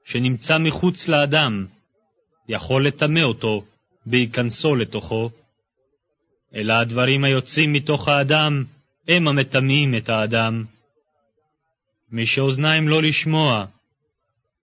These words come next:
שישמע." כאשר בא הביתה,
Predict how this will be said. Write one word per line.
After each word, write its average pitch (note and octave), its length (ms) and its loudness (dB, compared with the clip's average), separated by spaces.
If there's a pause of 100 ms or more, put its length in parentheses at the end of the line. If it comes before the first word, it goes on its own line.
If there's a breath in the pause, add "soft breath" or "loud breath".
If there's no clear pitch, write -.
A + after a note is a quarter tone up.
(180)
שישמע." A2+ 640 -4 (1500)
כאשר E3+ 420 0
בא F3 200 2
הביתה, C#3+ 500 -2